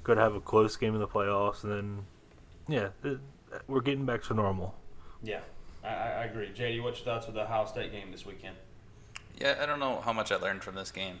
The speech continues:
Speaker 3: Um, I think we all talked last week and we expected Ohio State to win somewhat easily, and they pretty much did here. Um, I, I think it's the thing to keep an eye,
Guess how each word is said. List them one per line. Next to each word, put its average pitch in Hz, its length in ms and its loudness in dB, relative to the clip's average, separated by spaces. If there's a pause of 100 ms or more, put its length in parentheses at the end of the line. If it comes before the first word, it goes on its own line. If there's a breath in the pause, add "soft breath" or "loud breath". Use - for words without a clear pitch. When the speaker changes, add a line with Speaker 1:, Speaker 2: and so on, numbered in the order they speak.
(120)
Speaker 3:
Um, 92 400 -2 (140)
I 87 60 -8
think 95 360 -6
we 90 60 -2
all 92 180 0
talked 87 320 -2
last 90 300 4
week 92 160 -8
and 90 120 -10
we - 60 -8
expected - 380 -6
Ohio 92 260 2
State 87 300 -8
to - 100 -12
win 95 300 -6
somewhat 107 400 -2
easily, 107 380 -6
and 90 200 -8 (140)
they 92 80 -10
pretty 92 180 -10
much 90 220 -6
did 104 160 -2
here. 95 220 -6 (540 loud breath)
Um, 92 420 2 (580 loud breath)
I, - 60 0 (180)
I 117 80 0
think 131 200 0
it's - 300 0 (320)
the 107 100 -6
thing 107 160 -2
to - 80 -10
keep - 200 -10
an 87 100 -4
eye, 90 160 4